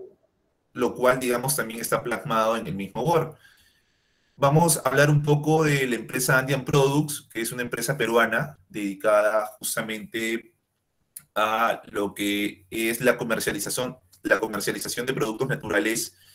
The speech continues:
deshidratados y en especias, justamente, eh, que comercializa ese tipo de productos a nivel nacional y también internacional.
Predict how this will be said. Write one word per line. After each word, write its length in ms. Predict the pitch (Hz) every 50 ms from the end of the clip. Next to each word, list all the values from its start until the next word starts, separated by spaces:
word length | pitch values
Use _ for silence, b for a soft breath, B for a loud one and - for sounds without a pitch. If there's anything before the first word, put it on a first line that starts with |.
| b b b b b b
deshidratados 760 | 117 117 - 120 - 107 104 - 113 120 120 123 127 123 -
y 60 | 110
en 60 | 104
especias, 720 | 104 101 - - 123 117 113 - 120 127 160 - - - _ _ _ _ _ _ _ _ _ _ _ _
justamente, 1200 | _ - 120 - - 120 117 117 117 117 107 - - 120 120 123 120 123 123 120 120 113 - -
eh, 440 | - 110 104 101 101 101 98 95 92 92 - - - - _ _ _ _ _ _
que 140 | - 127 120
comercializa 680 | 120 120 120 117 110 - - 120 - 143 156 151 - 127
ese 160 | 120 - 127
tipo 300 | - - - - - 123
de 80 | 120 120
productos 800 | - 104 101 107 107 101 101 - - 113 117 117 117 - - -
a 100 | 110 107
nivel 420 | 98 101 101 104 110 110 113 117
nacional 760 | 117 113 107 - - - 107 104 107 110 113 117 127 139 135 -
y 140 | 113 107 92
también 480 | - 98 98 98 101 104 107 113 - _ _
internacional. 1120 | - 117 113 110 98 - 107 98 92 98 98 95 95 - - 120 135 151 147 151 147 -